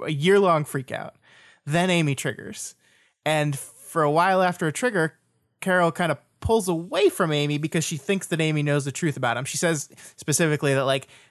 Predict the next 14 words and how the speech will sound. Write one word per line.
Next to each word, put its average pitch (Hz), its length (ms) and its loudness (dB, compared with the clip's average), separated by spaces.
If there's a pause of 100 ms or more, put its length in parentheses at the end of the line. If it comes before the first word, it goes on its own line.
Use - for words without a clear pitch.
looks 147 380 -2
Amy 143 260 -2
gave 135 280 2
her 131 160 0
made 127 260 -2
her 127 120 -8
think 123 520 -6
that 110 220 -10
maybe 135 320 -6
she 123 200 -10
knew. 113 400 -8 (580)
But - 140 -6
then, 285 240 0
like, 247 380 -4